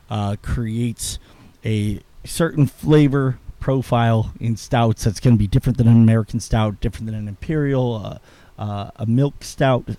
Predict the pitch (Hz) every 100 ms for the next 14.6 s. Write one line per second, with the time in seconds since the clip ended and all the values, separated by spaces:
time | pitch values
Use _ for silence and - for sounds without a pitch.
0 | - - - - 143 - - 139 131 -
1 | - - - - - - _ _ 143 139
2 | 135 127 110 104 90 _ _ - - -
3 | - - 180 170 - 185 196 202 208 196
4 | - 175 214 196 202 208 202 - _ -
5 | 127 143 139 135 120 _ _ - 180 180
6 | 127 120 _ _ _ 185 185 165 175 156
7 | - - _ _ - - - 175 185 -
8 | - - - 180 208 202 139 120 - 135
9 | 135 135 127 135 _ _ - 165 151 147
10 | - - 160 165 151 - 160 160 160 165
11 | _ _ _ _ - 131 - 127 117 117
12 | - 160 156 - _ _ - - - 156
13 | 160 160 156 160 156 - - - - -
14 | _ _ - 151 156 151